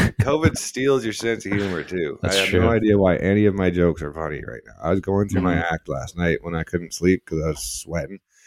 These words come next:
Speaker 1: And I was like, "Are
Speaker 2: Mm-hmm.
Speaker 1: these even fucking jokes? What is going on? I know this is where people laugh, but I don't know why."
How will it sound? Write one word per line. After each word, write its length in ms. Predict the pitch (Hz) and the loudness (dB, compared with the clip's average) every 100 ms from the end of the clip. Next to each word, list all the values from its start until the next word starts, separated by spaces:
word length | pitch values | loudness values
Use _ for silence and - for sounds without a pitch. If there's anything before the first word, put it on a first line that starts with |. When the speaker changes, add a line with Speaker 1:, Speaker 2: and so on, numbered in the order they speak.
| - - _ - | -20 -20 _ -16
Speaker 1:
And 100 | 78 | -10
I 100 | 78 | -10
was 120 | 78 | -6
like, 140 | 80 98 | -4 -2
"Are 100 | 92 | 0
Speaker 2:
Mm-hmm. 80 | |
Speaker 1:
these 260 | 101 190 208 | 2 2 2
even 320 | 202 175 107 - | 0 0 -4 -4
fucking 380 | 117 135 110 76 | -2 -2 -6 -12
jokes? 520 | - 82 135 - - _ _ _ _ _ _ _ _ _ _ | -8 -2 -2 -4 -16 _ _ _ _ _ _ _ _ _ _
What 260 | 80 90 165 | -14 0 2
is 140 | 196 | 2
going 380 | 110 104 117 113 | 2 0 2 0
on? 340 | 98 95 78 - _ _ _ _ _ _ _ - - | -2 -4 -6 -12 _ _ _ _ _ _ _ -20 -8
I 40 | |
know 160 | 98 156 | 0 2
this 160 | 156 | 2
is 60 | 139 | 2
where 140 | 127 113 | 0 2
people 280 | 131 110 | 0 2
laugh, 420 | 87 113 101 85 - | 4 2 2 -2 -6
but 100 | 85 | -2
I 80 | 98 | 0
don't 140 | 117 | 0
know 80 | 104 | -2
why." 460 | 82 87 90 71 | 0 2 2 0